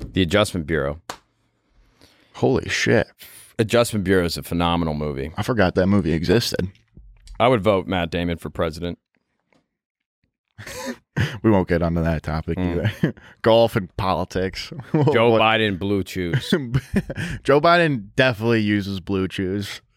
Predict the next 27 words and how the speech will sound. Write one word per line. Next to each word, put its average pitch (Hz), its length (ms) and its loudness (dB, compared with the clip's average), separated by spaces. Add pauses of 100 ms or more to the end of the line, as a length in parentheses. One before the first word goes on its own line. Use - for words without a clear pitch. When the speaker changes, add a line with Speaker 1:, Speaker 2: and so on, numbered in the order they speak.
(800)
Speaker 1:
There's 107 180 -4
no 160 160 4
way 120 220 4
Joe 107 200 2
Biden 98 300 2
has 90 240 -2
sex 92 320 -4
at 82 100 -8
his 80 180 -6
age, 80 300 -2
right? 80 360 -6
Speaker 2:
<laughs> - 100 -18
Uh, 76 100 -4
probably 78 300 0
not. 65 400 -2
<laughs> - 40 -20 (1300)
Speaker 1:
What 190 140 4
age 139 260 2
do 113 60 0
you 110 60 2
think 104 200 0
people 101 180 -2
stop 95 240 2
have, 90 300 2
stop 92 300 0
having 85 220 0
sex? - 560 -4